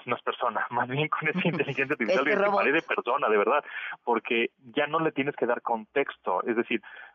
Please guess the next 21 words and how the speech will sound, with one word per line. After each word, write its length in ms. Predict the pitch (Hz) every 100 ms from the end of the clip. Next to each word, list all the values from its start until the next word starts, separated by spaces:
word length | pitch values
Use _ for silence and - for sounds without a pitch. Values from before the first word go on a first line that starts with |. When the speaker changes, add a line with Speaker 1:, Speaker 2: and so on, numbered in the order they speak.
| _
Speaker 1:
porque 240 | 113 -
de 100 | 113
pronto 280 | - 151 160
en 60 | 135
los 80 |
comandos 340 | - 117 127 123
de 60 |
voz 240 | 107 117 117
tienes 240 | 120 113
que 100 | -
decir, 340 | 98 - 107 92
¿no? 220 | 110 147
Este, 480 | 120 - 104 95 95 95 92 - - - _ _ -
eh, 380 | 120 117 117 117
"¿cuál 140 | 185
es 60 | 202
la 100 | 160
capital 600 | 117 104 - 160 170 85
de 100 | -
tal 180 | 117 113
país?". 260 | 104 110